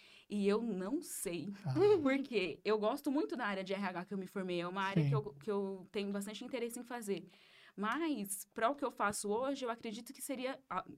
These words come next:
Speaker 1: com certeza, mais legal algo voltado pra contabilidade, mas voltado a direito também, porque a gente mexe muito com uma área burocrática que os clientes têm muita dúvida.
Speaker 2: Uhum.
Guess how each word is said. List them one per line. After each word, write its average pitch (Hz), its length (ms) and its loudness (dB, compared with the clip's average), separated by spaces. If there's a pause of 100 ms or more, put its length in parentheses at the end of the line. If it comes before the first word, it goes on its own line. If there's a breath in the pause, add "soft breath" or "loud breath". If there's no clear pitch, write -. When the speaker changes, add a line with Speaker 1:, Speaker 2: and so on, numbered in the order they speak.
(300)
Speaker 1:
com 202 120 -2
certeza, 185 500 -2
mais 196 340 -2
legal 190 240 0
algo 196 200 -2
voltado 185 380 -6
pra 185 120 -8
contabilidade, 190 880 -4 (280 soft breath)
mas 202 220 -2
voltado 214 420 -2
a 226 60 0
direito 262 460 -4
também, 277 340 0
porque 226 220 -4
a - 20 0
gente 233 260 -6
mexe 247 240 -6
muito 311 240 -6
com 302 100 -8
uma 254 100 -4
área 208 180 -4
burocrática 202 580 -4
que 220 100 -10
os 214 100 -8
clientes 233 300 -8
têm 302 220 -4
muita 254 300 -4
dúvida. 170 380 -10
Speaker 2:
Uhum. 139 340 0